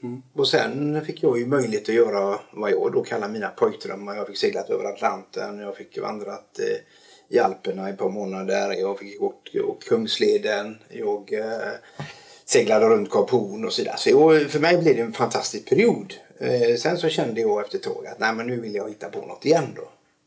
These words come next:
Speaker 2: Och då vill jag ju inte göra det jag gjort innan utan skapa någonting annat då. Mm.
Speaker 1: Ehm,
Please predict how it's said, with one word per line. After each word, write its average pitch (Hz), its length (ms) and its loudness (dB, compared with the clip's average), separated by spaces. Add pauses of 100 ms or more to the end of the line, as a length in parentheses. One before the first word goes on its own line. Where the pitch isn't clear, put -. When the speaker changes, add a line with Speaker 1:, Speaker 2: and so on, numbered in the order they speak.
(440)
Speaker 2:
Och - 120 -4
då 104 120 -4
vill 104 140 -6
jag 110 140 -2
ju 123 60 -2
inte - 180 -8
göra - 200 -6
det - 80 -6
jag - 120 -6
gjort - 160 -12
innan 98 480 -14
utan - 140 -14
skapa 95 220 -10
någonting 98 240 -14
annat 95 280 -18
då. - 60 -20 (280)
Mm. - 1300 -6
Speaker 1:
Ehm, 120 680 2